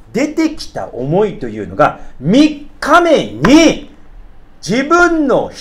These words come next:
独り子、イエスを蘇らせるっていうことを、アブラハムを通してあらかじめ示したいと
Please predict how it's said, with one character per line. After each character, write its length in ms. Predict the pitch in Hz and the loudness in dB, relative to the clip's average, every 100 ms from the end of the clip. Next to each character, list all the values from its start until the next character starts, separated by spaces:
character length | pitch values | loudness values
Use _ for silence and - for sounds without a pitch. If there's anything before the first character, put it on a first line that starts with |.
| - | -2
独 160 | 285 302 | 2 4
り 100 | 269 | 2
子、 240 | 165 - - | -2 -6 -10
イ 160 | 120 247 | -2 2
エ 160 | 359 | 2
ス 240 | - - 110 | 0 -6 -8
を 160 | - - | -8 -8
蘇 140 | 113 175 330 | -2 2 4
ら 360 | 370 370 349 330 | 4 4 6 4
せ 140 | 285 | 4
る 180 | 262 - | -4 -4
っ 40 | - | -8
て 60 | |
い 40 | 110 | -12
う 20 | |
こ 100 | 110 | -12
と 100 | 104 | -8
を、 360 | 127 214 - - - - | 2 2 2 -12 -18 2
ア 200 | 190 247 | 4 4
ブ 100 | 339 | 6
ラ 140 | 339 | 6
ハ 100 | 302 | 6
ム 160 | 262 160 | 4 0
を 60 | |
通 260 | 131 123 113 | 0 -6 -6
し 60 | |
て 60 | 107 | -2
あ 80 | 120 | 0
ら 100 | 175 | 2
か 100 | 180 | 0
じ 80 | 165 | -2
め 120 | 151 | -8
示 280 | - 143 143 | -4 -6 -4
し 40 | |
た 100 | 143 | -6
い 60 | |
と 100 | - | -8